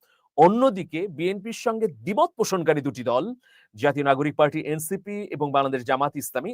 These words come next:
তাদের আশা ভঙ্গ হয়েছে, পূর্ণ হয়নি। এখানে আরেকটি লজিক দাঁড় করানো হচ্ছে যে জুলাই ঘোষণাপত্রে পিলখানা হত্যাকাণ্ড এবং শাপলা গণহত্যার কথা উল্লেখ ছিল সুস্পষ্টভাবে, কিন্তু শেষ পর্যন্ত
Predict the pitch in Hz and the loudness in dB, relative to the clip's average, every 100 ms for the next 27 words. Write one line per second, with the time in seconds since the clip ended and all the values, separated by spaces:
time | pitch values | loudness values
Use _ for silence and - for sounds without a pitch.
0 | 226 135 156 262 - _ - 135 - 185 | 2 2 2 -6 -10 _ 4 4 6 4
1 | 151 135 156 156 160 - 320 _ - 190 | 4 2 2 0 -4 -8 -12 _ 2 2
2 | 151 120 85 82 - _ _ _ 175 226 | 2 -2 -8 -14 -20 _ _ _ 2 4
3 | 269 - 170 190 269 - 247 202 196 156 | 4 6 10 12 10 2 -4 -2 6 8
4 | 180 214 208 180 160 135 120 117 113 269 | 8 6 0 2 2 -2 -4 -8 -10 -10
5 | 320 165 165 160 _ _ - 135 214 220 | -6 -2 -2 -2 _ _ 4 8 8 8
6 | 180 180 202 196 175 175 190 196 196 _ | 4 -2 0 0 2 2 0 0 -2 _
7 | _ - 226 277 - 214 170 160 - 139 | _ -2 0 0 0 0 0 -2 -2 -2
8 | 120 127 226 165 156 156 151 _ _ _ | -2 0 0 0 -2 -2 -8 _ _ _
9 | - 208 - 202 196 165 170 185 160 156 | 2 2 6 8 10 10 8 6 2 -2
10 | - 175 160 143 - 135 190 214 196 - | 6 6 6 2 2 2 4 4 4 2
11 | 151 139 151 139 123 120 101 101 - _ | 0 0 0 -2 -2 -4 -6 -8 -16 _
12 | - 180 170 - _ - 254 294 - 170 | -2 0 0 -4 _ -8 -6 -6 0 2
13 | 170 196 196 - | 6 4 4 2